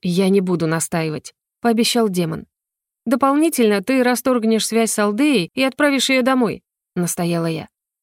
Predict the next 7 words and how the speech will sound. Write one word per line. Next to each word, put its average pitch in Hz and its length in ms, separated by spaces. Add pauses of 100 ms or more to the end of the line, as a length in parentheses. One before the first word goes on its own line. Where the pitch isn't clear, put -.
(240)
«Не 175 280
слишком 196 560
быстрая 170 380
смена 165 360
планов, 165 360 (220)
не 185 140
находишь? 185 580